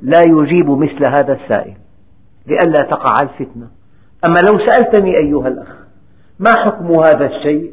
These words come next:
أقول لك: "حلال أو حرام"، حلال وهذا الدليل،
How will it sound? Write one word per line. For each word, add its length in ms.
أقول 280
لك: 160
"حلال 460
أو 160
حرام"، 320
حلال 440
وهذا 380
الدليل، 520